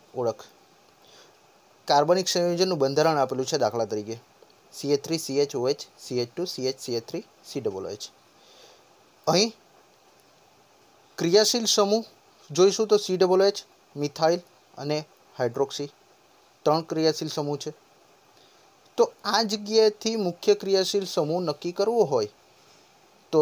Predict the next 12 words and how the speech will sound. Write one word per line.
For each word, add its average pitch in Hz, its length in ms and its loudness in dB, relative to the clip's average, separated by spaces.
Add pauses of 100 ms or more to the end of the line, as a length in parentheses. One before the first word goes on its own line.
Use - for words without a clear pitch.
(140)
શું 170 280 -6
ન-, 175 180 -8 (240)
check 175 220 0
કરવું 175 220 -2
પડે? 185 180 0 (220)
એની 151 320 -4
અગ્રિમતા 139 640 0 (180)
ક્રમ, 123 200 -2 (180)
ક્રિયાશીલ 123 400 -4
સમૂહનો 127 460 -6
અગ્રિમતા 123 640 -4 (200)
ક્રમ 208 180 2